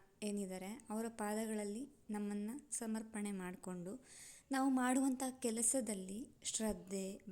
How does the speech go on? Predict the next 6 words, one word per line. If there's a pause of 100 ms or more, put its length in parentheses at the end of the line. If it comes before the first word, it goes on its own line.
ಭಕ್ತಿ, (680)
ಪ್ರಾಮಾಣಿಕತೆ, (160)
ನಿಷ್ಠೆಯಿಂದ (1200)
ಕೆಲ್ಸವನ್ನ
ಪ್ರೀತಿಸ್ತಾ,
ಕೆಲ್ಸವನ್ನ